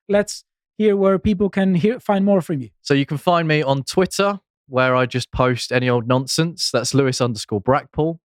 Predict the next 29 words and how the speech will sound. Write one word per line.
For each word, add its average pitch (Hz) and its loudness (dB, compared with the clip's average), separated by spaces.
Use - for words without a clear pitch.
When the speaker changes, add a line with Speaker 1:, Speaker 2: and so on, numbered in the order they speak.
Speaker 2:
Um, 110 0
and 117 0
you 110 -4
can 113 -8
find 123 -2
me 113 -4
on 107 -2
Instagram, 185 0
which 117 -6
I 113 0
post 110 -2
any 120 0
old 110 0
nonsense 120 -2
on 120 0
there 127 4
as 131 0
well, 160 0
<laughs> - -6
on 120 -4
Lewis 123 2
Brackpool. 143 -2
And 214 2
of 196 -4
course, 196 0
I'm 180 -2
on 175 -2
YouTube, 143 0
um, 107 -2